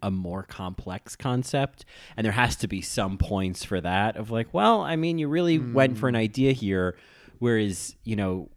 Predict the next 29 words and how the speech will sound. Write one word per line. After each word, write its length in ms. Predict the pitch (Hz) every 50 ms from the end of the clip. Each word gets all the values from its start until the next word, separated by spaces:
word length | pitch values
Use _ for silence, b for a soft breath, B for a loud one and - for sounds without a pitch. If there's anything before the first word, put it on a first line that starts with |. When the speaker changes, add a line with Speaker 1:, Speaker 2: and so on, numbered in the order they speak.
| -
Speaker 1:
I 120 | - - 113
don't 80 | 113
know 80 | 107 104
if 80 | 95 107
you've 100 | 98 98
ever 160 | 95 98 92
gotten, 300 | - 95 90 82 90 92
like, 200 | 90 87 - - -
Blue 220 | 107 104 98 92
Apron 360 | 90 95 87 - - 98 85
or 80 | 87 87
one 160 | 87 87 90
of 60 | 87
those 200 | 82 85 85 87
boxed 520 | - - - 95 95 95 - - - - 92
meal 180 | 98 95 90
delivery 460 | 87 - 85 87 95 85 87 92 87
things, 420 | 85 - 92 85 82 78 82 82 -
but, 240 | - 104 87 80 - B B B B B B
you 60 | 113 107
know, 60 | 104
everything 320 | 101 110 104 110 95 92
comes 440 | - - - 95 90 92 92 87 82
in 100 | 92 82
the, 120 | 87 90 90 -
in 200 | 90 92 90 87
these, 280 | 87 87 80 - - - -
you 100 | 95 98
know, 280 | 87 82 82 80 82